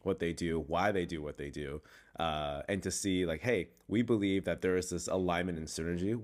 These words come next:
from our brand and what you do, and that that's why we're a great fit. It's like we're, it's like we're setting s-, ourselves up to be like, "Hey, like, we're, we're a match made in heaven.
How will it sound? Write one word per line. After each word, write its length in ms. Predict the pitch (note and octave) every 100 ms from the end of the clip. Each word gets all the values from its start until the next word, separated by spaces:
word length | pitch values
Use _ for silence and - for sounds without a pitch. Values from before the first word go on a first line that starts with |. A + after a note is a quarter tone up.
| A2+
from 380 | - F#2 E2+ D#2 - - -
our 160 | F#2+ F#2+
brand 520 | F#2 F2 F2+ G#2+ G#2+
and 140 | F2+ E2+
what 180 | E2+ C#2+
you 160 | E2+
do, 300 | F2 G#2+ B2+ C3 - -
and 140 | F2+
that 140 | E2+ D#2
that's 220 | F#2 -
why 60 | F2
we're 200 | E2 D2+
a 40 | D2+
great 140 | D#2
fit. 300 | - - - - - -
It's 180 | - -
like 120 | A#2+ G#2
we're, 80 | C3 C3+
it's 100 | C3
like 100 | B2
we're 160 | C3
setting 300 | C3+ B2 A#2
s-, 120 | A2+ - -
ourselves 440 | G2 - F#2+ F2+
up 160 | F#2+ F2
to 60 |
be 80 | F2+
like, 120 | F2+
"Hey, 320 | F#2 F#2+ D#2+ - - -
like, 160 | F2+ F2
we're, 200 | F#2+ B2+ G#2+
we're 120 | A#2+
a 40 | G2+
match 300 | F#2+ F#2+ -
made 140 | F2+
in 100 | E2+
heaven. 420 | F2+ F2 E2+ E2